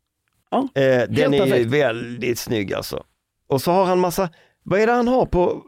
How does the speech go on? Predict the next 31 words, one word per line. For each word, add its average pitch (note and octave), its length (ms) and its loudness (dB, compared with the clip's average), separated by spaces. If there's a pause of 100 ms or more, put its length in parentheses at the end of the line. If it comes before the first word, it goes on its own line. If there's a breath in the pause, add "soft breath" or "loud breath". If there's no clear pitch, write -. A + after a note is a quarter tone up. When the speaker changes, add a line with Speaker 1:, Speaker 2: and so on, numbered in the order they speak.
Speaker 2:
vad G#3+ 200 0
tror - 160 0
du, - 200 2
vad G#3+ 140 2
är A#3+ 60 4
det G3 80 2
de F3 220 0
bär A2+ 360 2 (120)
på? B2+ 400 4 (200)
Jag D#3 120 0
såg E3 260 0
flera F3 380 0
som C#3+ 120 -2
hade D#3+ 140 2
såna. C3+ 360 0 (800 soft breath)
Speaker 1:
Jaha, F3+ 320 2
det, E3 360 2
det D#3 200 4
har D3+ 160 2
blivit C#3 240 0
inne C3+ 240 2
med A#2+ 120 2
broscher A#2+ 480 0
bara. - 260 -10
Speaker 2:
Det D#3 120 0
är G3 60 4
bara G3 240 2
speciella D#3+ 380 -2
Speaker 1:
Det E3+ 100 2
är E3 40 2
broscher. C3+ 500 0